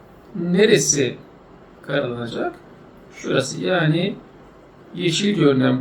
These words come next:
bu yer artık bu şekle gelmiş olacak arkadaşlar.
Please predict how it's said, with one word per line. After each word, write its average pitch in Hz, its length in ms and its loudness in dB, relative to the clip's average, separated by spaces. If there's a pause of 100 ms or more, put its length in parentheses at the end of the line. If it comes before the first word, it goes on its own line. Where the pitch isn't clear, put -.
(120)
bu 196 160 0
yer 139 360 6
artık 165 480 -4 (600)
bu 202 80 -4
şekle 147 400 -2
gelmiş 139 560 2 (400)
olacak 143 360 2
arkadaşlar. - 600 -12